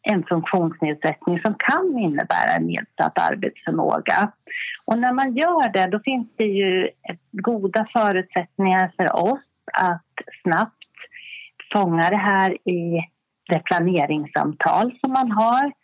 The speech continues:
och, eh, att man också kan få en bedömning kring sina behov. Att man kan få ta del av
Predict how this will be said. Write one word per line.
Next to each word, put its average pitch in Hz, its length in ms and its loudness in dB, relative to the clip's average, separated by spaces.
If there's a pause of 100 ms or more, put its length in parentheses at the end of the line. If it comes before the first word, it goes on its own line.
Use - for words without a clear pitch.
(440)
och, 196 380 0 (200)
eh, 175 240 2
att 196 260 -2
man 180 160 2
också - 680 0 (280)
kan 151 340 0 (260)
få 147 380 2 (460)
en 156 260 0
bedömning 170 880 0
kring 143 500 -2 (140)
sina 139 280 0
behov. 156 540 -2 (440)
Att - 200 -4
man 151 320 0 (280)
kan 254 200 -2
få - 100 0
ta 214 160 0
del 202 480 2
av 156 580 2